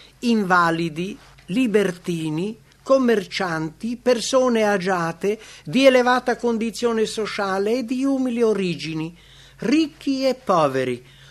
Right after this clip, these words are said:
Tutti si accalcavano gli uni sugli altri per farsi posto e ascoltare le parole di Cristo.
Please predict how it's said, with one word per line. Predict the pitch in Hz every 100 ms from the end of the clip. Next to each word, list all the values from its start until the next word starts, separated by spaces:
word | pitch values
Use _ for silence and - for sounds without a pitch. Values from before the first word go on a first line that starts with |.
| -
Tutti | - 370 196 - 160
si | - 170
accalcavano | 156 175 156 151 175 165 160 156 151
gli | 156
uni | 180 156
sugli | 151 165 156 156
altri | 156 147 143 156 147
per | 156 147
farsi | - 151 139 156
posto | 147 156 143 - - 135 - - -
e | 165
ascoltare | 165 156 - 151 143 147 139
le | 139 135
parole | 139 139 135 127
di | 127
Cristo. | 139 123 113 - -